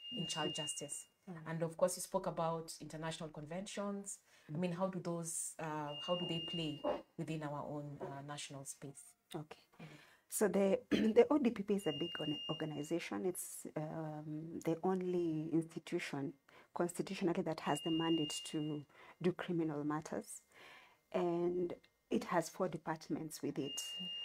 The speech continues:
Speaker 2: My division falls under the Department of Conventional and Related Crimes. So we are a specialized unit. Our work is to deal specifically with children matters. And,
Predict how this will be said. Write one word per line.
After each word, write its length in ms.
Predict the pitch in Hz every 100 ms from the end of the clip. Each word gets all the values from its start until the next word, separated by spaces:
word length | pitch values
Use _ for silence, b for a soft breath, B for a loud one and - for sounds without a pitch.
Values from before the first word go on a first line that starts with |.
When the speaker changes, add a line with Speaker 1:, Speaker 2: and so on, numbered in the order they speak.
| - -
Speaker 2:
My 180 | 190
division 640 | 180 185 214 240 160 147 180
falls 320 | - 160 170
under 600 | 160 160 151 147 147 147 139
the 140 | 147
Department 600 | 147 - - - 170 160
of 80 | 156 -
Conventional 640 | 165 151 160 165 - 160 180
and 200 | 127 143 -
Related 380 | 170 160 160 -
Crimes. 500 | - 120 240 - - B B B B B B B B B - -
So 440 | - 208 202 185 180
we 180 | 214 196
are 100 | 185
a 60 |
specialized 800 | 185 - 214 208 180 165 151 -
unit. 360 | 156 160 139 - - - - -
Our 200 | 160 151
work 280 | 160 180 -
is 100 | -
to 120 | -
deal 300 | 156 165 160 160 -
specifically 920 | - - 151 - 165 175 180 170 175
with 240 | 160 151 -
children 400 | - 151 143 147
matters. 400 | 135 - 120 - - 988 988 988 1077 1077 1077 _ _ _ _ _ - - -
And, 460 | 160 165 165 170